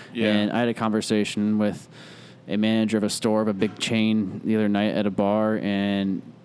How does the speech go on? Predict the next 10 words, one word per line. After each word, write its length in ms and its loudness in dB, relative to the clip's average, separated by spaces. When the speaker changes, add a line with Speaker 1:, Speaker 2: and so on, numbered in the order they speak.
Speaker 2:
it 80 0
was 160 -2
interesting 360 -2
to 40 2
hear 160 -2
them 120 0
say 100 -2
they 140 2
actually 400 -2
track 680 -2